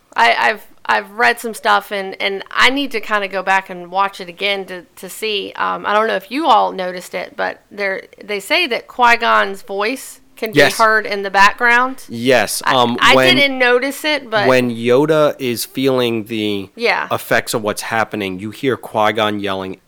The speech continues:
Speaker 1: Right, and so
Speaker 2: Now
Speaker 1: that was his Force ghost
Speaker 2: apparently.
Speaker 1: trying to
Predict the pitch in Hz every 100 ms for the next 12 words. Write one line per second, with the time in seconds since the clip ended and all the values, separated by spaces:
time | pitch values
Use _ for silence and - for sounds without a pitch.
0 | _ 240 214 - - 214 226 240 - 226
1 | 226 220 247 - - 269 262 254 - -
2 | 190 180 190 - - - _ _ _ _
3 | _ 113 - 117 104 92 240 233 226 226
4 | - 226 220 208